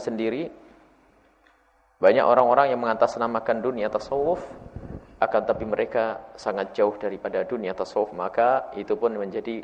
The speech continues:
sorotan bagi Imam Ghazali rahimahullah ta'ala, dicermati untuk mengantisipasi di kedepan hari agar tidak ada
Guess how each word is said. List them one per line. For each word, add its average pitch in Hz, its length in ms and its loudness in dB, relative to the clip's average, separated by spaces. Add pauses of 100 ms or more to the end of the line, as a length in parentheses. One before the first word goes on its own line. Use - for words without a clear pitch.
sorotan 104 480 2
bagi 90 240 -6
Imam 95 160 -6
Ghazali 101 400 0
rahimahullah 95 480 -2
ta'ala, 123 340 4 (640)
dicermati 120 720 0 (800)
untuk 113 240 2
mengantisipasi 117 880 -2
di 110 60 -8
kedepan 101 400 0
hari 113 320 0
agar 101 340 0
tidak 143 380 2
ada 143 240 0